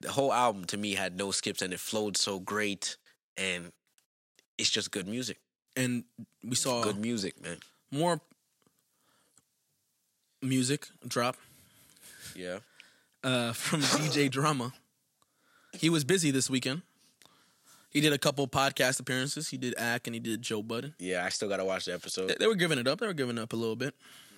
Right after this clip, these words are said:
Speaker 2: It was all right. But to be honest with you, I liked the interview more than I liked the album.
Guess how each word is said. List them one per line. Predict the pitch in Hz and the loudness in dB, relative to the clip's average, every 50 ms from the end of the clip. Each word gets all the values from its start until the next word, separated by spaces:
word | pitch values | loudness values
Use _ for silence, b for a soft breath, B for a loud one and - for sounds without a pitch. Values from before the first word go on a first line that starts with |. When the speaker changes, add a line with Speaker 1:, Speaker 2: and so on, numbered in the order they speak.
| B B B B B B B B B B B - | B B B B B B B B B B B -6
Speaker 2:
It | |
was | - 175 151 | -2 2 2
all | 131 123 | 4 4
right. | 123 143 170 - _ B B B B B B B - | 4 2 0 0 _ B B B B B B B -8
But | 139 147 151 143 127 - | 0 4 4 4 4 2
to | 170 | 2
be | 151 156 175 | 4 4 6
honest | 208 220 214 190 160 | 8 8 6 6 4
with | 156 135 - | 2 0 0
you, | 156 160 185 - - | -2 -2 -4 -2 4
I | 135 147 | 6 6
liked | 156 165 165 160 | 6 6 4 4
the | - 139 | 2 2
interview | 170 180 165 139 135 139 | 4 4 4 4 2 2
more | 139 139 127 | 2 2 2
than | 127 131 123 | 2 2 2
I | 120 | 2
liked | 120 120 120 - | 0 0 -2 -2
the | - 110 | -2 0
album. | 117 113 95 95 95 - | 0 0 -2 -4 -10 -16